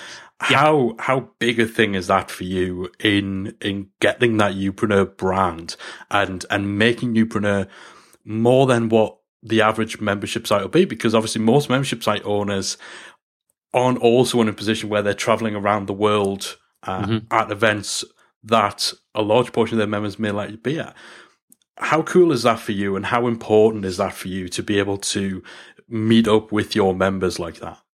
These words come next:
Speaker 1: It's very important for me. Um, a-, and, you know, this year I'm kinda just feeling it out a little bit. I'm, I'm no, you know, I'm no virgin to the meetup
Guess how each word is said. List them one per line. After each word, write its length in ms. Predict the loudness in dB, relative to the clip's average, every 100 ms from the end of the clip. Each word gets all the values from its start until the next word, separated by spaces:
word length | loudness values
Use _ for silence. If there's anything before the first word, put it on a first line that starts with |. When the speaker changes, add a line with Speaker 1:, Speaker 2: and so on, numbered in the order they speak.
| _ _ _ -20 0
Speaker 1:
It's 160 | 2 4
very 260 | 4 2
important 460 | 0 -8 -14 -16 -20
for 80 | -20
me. 260 | -20 -20 _ _ -10
Um, 460 | -10 -8 -10 -12
a-, 260 | -12 -14 -6
and, 240 | -4 -4 -2
you 100 | 0
know, 100 | 4
this 280 | 2 2 4
year 140 | 2
I'm 140 | 2 -2
kinda 220 | -2 -2
just 200 | -2 -4
feeling 400 | 0 0 2 -2
it 120 | -6
out 280 | -10 -12 -6
a 60 | -4
little 200 | -2 0
bit. 200 | 0 0 0
I'm, 240 | 0 -2 -2
I'm 220 | -2 2
no, 520 | 2 4 4 2 -2 -6 -20 _ _ _ -4
you 80 | -2
know, 100 | 0
I'm 160 | 2
no 140 | 4 4
virgin 760 | 4 4 4 2 -2 -4 -6
to 100 | -2
the 80 | 0
meetup 540 | 2 2 0 -4 -10